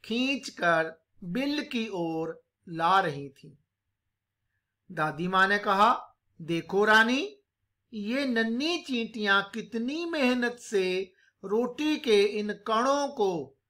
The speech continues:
इकट्ठा कर रही हैं। अच्छा,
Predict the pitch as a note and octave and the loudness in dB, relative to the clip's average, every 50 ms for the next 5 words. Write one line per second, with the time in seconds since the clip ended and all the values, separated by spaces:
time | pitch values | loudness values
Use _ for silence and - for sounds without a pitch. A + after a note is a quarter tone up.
0 | _ _ _ - - G#3 - - G3+ - - - F#3 F3 F3+ E3+ - F3+ D#3 D3 | _ _ _ -14 -14 -10 -4 -4 -4 -4 -2 0 2 2 2 2 -2 -4 -6 -6
1 | C#3 C#3+ D3 D#3+ F#3 G3 F#3+ G3 F#3+ G3 G#3 A3+ - _ _ _ _ _ _ _ | -6 -8 -8 -6 -6 -6 -4 -4 -4 -4 -6 -8 -16 _ _ _ _ _ _ _
2 | _ - E3 D#3 - - - G#3 G#3+ B3+ F#4 - - - _ | _ -14 -14 -14 -12 -4 2 6 6 6 6 4 -2 -10 _